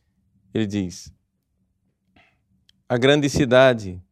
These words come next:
vestida com linho puro, púrpura e escarlate,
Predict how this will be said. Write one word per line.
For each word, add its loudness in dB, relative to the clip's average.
vestida -4
com -4
linho -2
puro, -4
púrpura 2
e 2
escarlate, -2